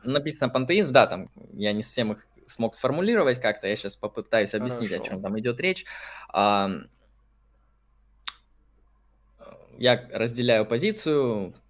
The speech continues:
Speaker 1: платоническую по поводу универсалей. Я считаю, что универсальные понятия не существуют всегда и объективно. А радикальная позиция. Но раньше её не придерживался. С чем это было связано? С моими религиозными сов-, современными взглядами.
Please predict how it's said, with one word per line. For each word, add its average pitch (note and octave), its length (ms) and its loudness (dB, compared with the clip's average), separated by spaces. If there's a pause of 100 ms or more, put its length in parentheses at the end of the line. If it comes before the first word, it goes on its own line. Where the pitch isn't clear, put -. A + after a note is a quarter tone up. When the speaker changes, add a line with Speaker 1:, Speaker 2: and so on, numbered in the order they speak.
(140)
Speaker 1:
платоническую A2+ 720 -2
по F#2+ 120 -4
поводу G#2 260 0
универсалей. A#2 600 0
Я F#2+ 60 -2
считаю, G#2 300 -4
что E2+ 240 -10
универсальные G2 800 -2
понятия G#2+ 380 0
не F#2 100 -6
существуют G#2+ 460 -8
всегда A2+ 640 0
и G2 180 -4
объективно. G#2+ 640 -4 (160)
А E2+ 120 -8
радикальная G2+ 460 -4
позиция. F3+ 460 -2 (240)
Но B2 240 4
раньше C#3+ 300 4
её B2 80 2
не B2 100 0
придерживался. F2+ 720 -10
С - 60 -14
чем D3 160 2
это C#3 120 -2
было C#3+ 140 2
связано? F#3+ 320 0
С - 100 -10
моими B2+ 200 -2
религиозными G2+ 480 -4
сов-, F2+ 300 -10
современными A#2 520 0
взглядами. G2 480 -8